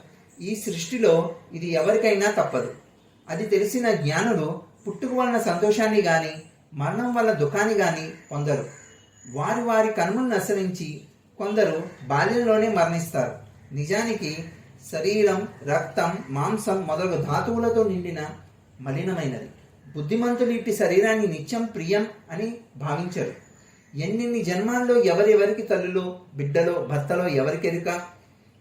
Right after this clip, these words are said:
ఇతడు నీ బడ్డ-, బిడ్డడన్న భ్రాంతితో శోకిస్తున్నావు.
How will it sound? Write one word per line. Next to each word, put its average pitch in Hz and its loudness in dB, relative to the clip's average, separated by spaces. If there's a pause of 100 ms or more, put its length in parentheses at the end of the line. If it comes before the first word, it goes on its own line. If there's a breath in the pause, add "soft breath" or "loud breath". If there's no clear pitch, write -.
ఇతడు 247 -2
నీ 240 -2
బడ్డ-, 208 0
బిడ్డడన్న 170 2
భ్రాంతితో 208 0
శోకిస్తున్నావు. 156 -4